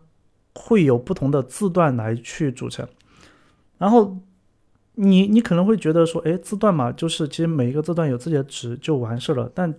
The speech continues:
在我们的设计里面并不是这样。我们的设计里面，一个字段它不单单是一个值这么简单。其实字段的话，它还有自己的属性。就比如说，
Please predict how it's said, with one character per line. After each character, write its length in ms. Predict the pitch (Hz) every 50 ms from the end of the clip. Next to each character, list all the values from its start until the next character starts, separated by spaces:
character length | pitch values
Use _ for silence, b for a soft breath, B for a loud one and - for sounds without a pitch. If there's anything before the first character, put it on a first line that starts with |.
| _ _ _ _
在 180 | - 220 190
我 200 | 156 131 120 120
们 140 | 113 127 151
的 60 | 175
设 120 | 170 - 196
计 140 | 175 165
里 60 | 139 123
面 160 | 127 127 127
并 180 | 127 175 151
不 60 | 139 131
是 40 | 127
这 120 | - 143
样。 60 | 131 B B B B B B B B B B
我 80 | - -
们 100 | 156 190
的 60 | 220
设 180 | 220 - 254 240
计 140 | 208 226 208
里 80 | 170
面， 360 | 139 143 160 160 143 131 - b b b b b b
一 120 | - 151
个 120 | 175 208 214
字 300 | 208 - - 226 220 196
段 340 | - 214 208 175 139 131 135 - _
它 340 | - - - 185 175 175 175
不 320 | 175 - _ - 202 185
单 480 | 165 - _ _ - 180 175 175 185 180
单 240 | - 180 170 175 175
是 260 | - - - 175 139
一 80 | 135
个 160 | 143 - 165 156
值 840 | 165 - - - - - 127 120 113 113 120 123 127 - - - _
这 120 | - - 180
么 100 | 165 151
简 260 | - - 117 120 120
单。 240 | 120 123 120 131 151 - _ _
其 140 | - - 196
实 140 | 190 202
字 260 | 190 190 - - 240 233
段 240 | 233 240 220 185
的 80 | 151 131
话， 180 | 139 165 156 143
它 240 | 139 - 151 156
还 200 | 156 - - 135
有 160 | 147 156 135 120
自 260 | 120 - - 208 180
己 140 | - 139 123
的 120 | 123 127
属 240 | 120 - - - 120
性。 280 | - - 160 139 123 127 b b b b b b b b b b b
就 160 | _ - 233 220
比 440 | 185 185 - _ - 156 131 120
如 280 | 117 117 113 117 120 139
说， 520 | 147 - - 170 165 165 165 165 165 -